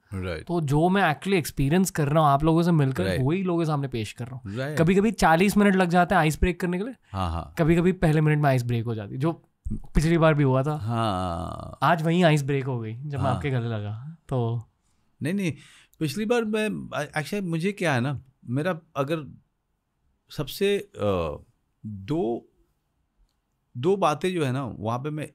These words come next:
Speaker 1: एकदम से बैठ करके immediately शुरू हो, हो सकता हूँ। एक अभिनय की बात कर, क्योंकि हमेशा बात करते हुए सीखता ही हूँ।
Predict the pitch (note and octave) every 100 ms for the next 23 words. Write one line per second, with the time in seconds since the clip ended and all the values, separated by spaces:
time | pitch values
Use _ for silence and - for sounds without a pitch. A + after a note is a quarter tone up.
0 | - C3+ B2+ C#3+ E3+ C3 D3 A2+ B2 -
1 | A#2 C#3 D3+ F#3 _ _ _ _ _ _
2 | - E3+ F#3+ F3+ F3+ D#3+ - F2+ E2 -
3 | F2 E2 - - - _ _ _ _ _
4 | - D3+ F3 - _ _ _ _ _ _
5 | _ _ _ _ A2+ G2+ B2 C3 B2+ A#2+
6 | A#2+ - C3+ _ _ _ _ _ _ _
7 | B2 A#2 A2+ A#2 B2 C#3+ A#2+ A#2 - A2
8 | B2 G#2+ - E2 - D#2 C#2+